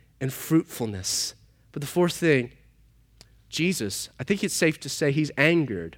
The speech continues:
by hypocrisy. Mark says, "In seeing from afar a, a fig tree having leaves, Jesus went to see if perhaps he would find something." He gets tricked out.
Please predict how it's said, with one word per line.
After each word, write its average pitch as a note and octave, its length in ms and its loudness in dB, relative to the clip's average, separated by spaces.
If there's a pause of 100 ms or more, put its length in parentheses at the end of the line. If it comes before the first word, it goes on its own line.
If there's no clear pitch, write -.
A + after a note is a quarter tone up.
by A2 140 2
hypocrisy. - 720 -6 (520)
Mark A#3+ 200 6
says, G#3 200 6
"In F3+ 80 6
seeing A#3+ 340 4
from G#3+ 140 2
afar C3+ 520 4
a, C#3+ 120 -2 (140)
a D3 100 0
fig F#3+ 260 4
tree D#3+ 180 2
having C3 280 2
leaves, B2 400 2 (200)
Jesus G3+ 300 2
went B3+ 240 6
to A3 80 2
see D#4+ 220 6
if A#3 100 2
perhaps A3 480 8
he B3+ 80 8
would C#4 80 8
find G4+ 260 8
something." A3 480 6 (1400)
He D#4 80 6
gets - 280 6
tricked F4+ 280 4
out. F#4 380 8